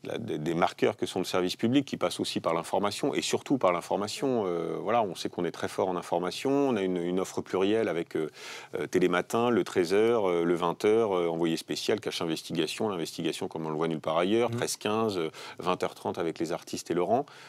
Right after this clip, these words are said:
Speaker 1: euh, de la Housse. Euh, donc, euh, c'est aussi, euh, la fidélisation qui, qui, qui fait le succès, je,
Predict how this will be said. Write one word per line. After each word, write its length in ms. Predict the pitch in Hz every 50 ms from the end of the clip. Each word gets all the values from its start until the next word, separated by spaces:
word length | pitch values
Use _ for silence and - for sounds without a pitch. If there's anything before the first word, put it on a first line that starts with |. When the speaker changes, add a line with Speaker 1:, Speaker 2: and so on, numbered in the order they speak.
| - - -
Speaker 1:
euh, 60 | 85
de 80 | 82 90
la 100 | 87 101
Housse. 300 | 123 156 170 - - - - - - - - - -
Euh, 60 | 101
donc, 260 | 87 95 98 87 -
euh, 100 | 92 90
c'est 140 | 85 - 98
aussi, 360 | 92 92 87 - - - 110 104
euh, 260 | 98 92 90 85 80 - - - - - _
la 100 | - 85
fidélisation 640 | - - 95 95 90 90 90 92 92 90 - - 127
qui, 300 | 120 - 98 90 82 78
qui, 240 | - - 90 82 -
qui 160 | - - -
fait 100 | - -
le 60 | 90
succès, 340 | - - - - - 175 190
je, 80 | 131